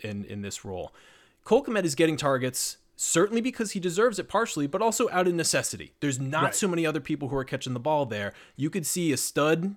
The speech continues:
Speaker 1: um, wide receiver and then another one traded in free a-, or, or coming in free agency. All of a sudden, that's a crowded situation where the targets that make,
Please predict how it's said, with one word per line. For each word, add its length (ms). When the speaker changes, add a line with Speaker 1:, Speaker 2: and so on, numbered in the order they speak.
Speaker 1:
um, 520
wide 220
receiver 580
and 180
then 120
another 260
one 180
traded 640
in 160
free 380
a-, 20
or, 300
or 160
coming 300
in 100
free 200
agency. 520
All 160
of 80
a 40
sudden, 220
that's 180
a 40
crowded 340
situation 640
where 280
the 340
targets 500
that 380
make, 400